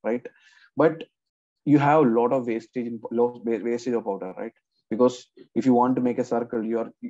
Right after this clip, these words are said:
completely filling the powder on the bed and you are just making some circles. Okay, we want to make a cylinder, in fact, then you are making, melting some area only, you are wasting a lot of material.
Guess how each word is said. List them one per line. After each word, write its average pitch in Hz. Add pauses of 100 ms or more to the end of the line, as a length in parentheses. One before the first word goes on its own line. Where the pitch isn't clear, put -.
(200)
completely 131 (280)
filling 139
the 151
powder 117
on 120
the 113
bed 104 (360)
and 110
you 120
are 120
just 123
making 120
some 113
circles. - (280)
Okay, 123
we 117
want 113
to 110
make 107
a 110
cylinder, 95 (300)
in 104
fact, - (220)
then 110 (300)
you 117
are 113
making, 117
melting 120
some 120
area 117
only, 113
you 117
are 113
wasting 113
a 107
lot 101
of 101
material. 98